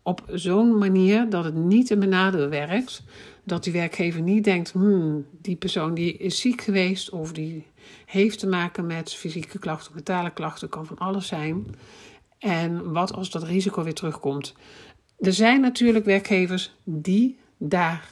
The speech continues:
heel zwart-wit in denken. Die zeggen: "Oh, ik, eh, ik voel verzuim aankomen, dat risico willen wij niet lopen."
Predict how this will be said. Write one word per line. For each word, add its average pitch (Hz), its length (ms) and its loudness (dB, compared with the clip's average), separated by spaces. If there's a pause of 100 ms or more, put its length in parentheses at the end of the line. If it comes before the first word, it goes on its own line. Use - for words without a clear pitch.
(120)
heel 185 280 0
zwart-wit 160 800 -8 (260)
in 165 160 -2
denken. 139 420 -4 (240)
Die 170 260 -4
zeggen: 160 300 -4
"Oh, 196 120 2 (260)
ik, - 280 -8
eh, 156 320 0 (500)
ik - 240 -4
voel 196 260 2
verzuim 190 520 4
aankomen, 202 640 2
dat 180 160 -2
risico 190 400 0
willen 165 200 -2
wij 151 140 2
niet 202 280 4
lopen." 196 560 2